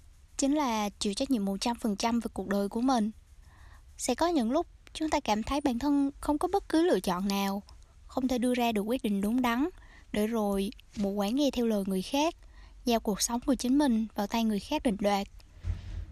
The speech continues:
Nhưng người thực sự chấp nhận và yêu thương bản thân sẽ hiểu được, ý kiến mà người khác nói chỉ mang tính chất tham khảo, người đưa ra quyết định cuối cùng phải là chính họ. Mình nhận thấy có một sai lầm trong việc giáo dục trẻ em,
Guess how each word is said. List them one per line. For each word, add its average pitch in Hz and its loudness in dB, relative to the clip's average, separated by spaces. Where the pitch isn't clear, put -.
Nhưng 311 4
người 285 4
thực 208 -4
sự 190 -4
chấp - -2
nhận 202 0
và 214 -2
yêu 233 -4
thương 240 -4
bản 202 -4
thân 247 -2
sẽ 233 -2
hiểu 202 -2
được, 214 0
ý 285 2
kiến 311 2
mà 285 4
người 220 0
khác 320 -2
nói 294 -2
chỉ 220 -4
mang 269 2
tính 294 2
chất 359 -2
tham 269 0
khảo, 262 -2
người 214 2
đưa 233 0
ra 247 -2
quyết 285 -2
định 208 0
cuối 254 -4
cùng 226 2
phải - -6
là 233 0
chính 233 0
họ. 208 -6
Mình 254 0
nhận 226 -4
thấy 269 -2
có - -4
một 330 -2
sai 262 0
lầm 226 0
trong 247 -2
việc 254 0
giáo 233 -2
dục 285 -2
trẻ 208 2
em, 262 0